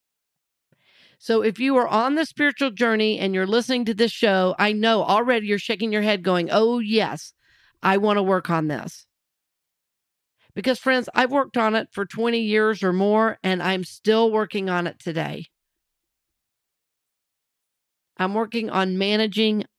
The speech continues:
my emotions. Again,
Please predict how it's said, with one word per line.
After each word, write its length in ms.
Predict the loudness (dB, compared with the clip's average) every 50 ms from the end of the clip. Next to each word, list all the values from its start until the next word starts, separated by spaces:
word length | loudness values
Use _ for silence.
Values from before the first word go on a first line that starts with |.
| _ _ -4
my 180 | 0 0 2 2
emotions. 800 | 2 2 2 2 2 0 -2 -4 -6 -6 -8 -8 -10 -14 -20 _ _ _ _ _ _ _ _ _ _ _ _ _ _ _ _ _ _ _ _ _ _ _ _ _ _ _ _ _ _ _ _ -6
Again, 580 | -6 -4 -2 0 0 0 0 0 0 -2 -4